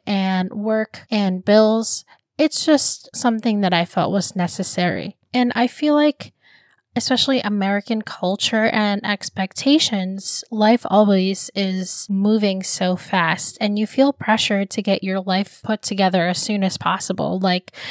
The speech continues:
if you don't have your life together by twenty-five, twenty-six, that's a bad thing. And honestly, I don't a hundred percent agree with that because everyone's life has their own path, their own pace. So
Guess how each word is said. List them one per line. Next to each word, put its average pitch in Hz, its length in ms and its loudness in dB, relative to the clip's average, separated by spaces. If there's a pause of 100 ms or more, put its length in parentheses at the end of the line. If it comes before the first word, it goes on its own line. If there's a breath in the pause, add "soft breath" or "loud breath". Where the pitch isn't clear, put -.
(120)
if - 300 -4
you 214 240 0
don't 208 240 2
have 196 180 0
your 185 140 0
life 185 240 0
together 185 500 -2
by 180 300 -2
twenty-five, 180 580 -6
twenty-six, 180 800 -4 (340 loud breath)
that's 190 240 -2
a 175 60 -2
bad 190 320 0
thing. 180 400 -6
And 185 520 0
honestly, 220 760 2 (640 loud breath)
I 196 160 2
don't 196 400 0
a 202 60 -4
hundred 196 320 -2
percent 175 320 -2
agree 185 320 -4
with 190 160 -2
that 233 320 2
because 196 580 0
everyone's 226 540 4
life 196 320 2
has 196 320 -4
their 196 200 -2
own 196 340 -2
path, 170 520 -2
their 196 160 -6
own 190 240 -6
pace. - 560 -4 (320 loud breath)
So 220 480 6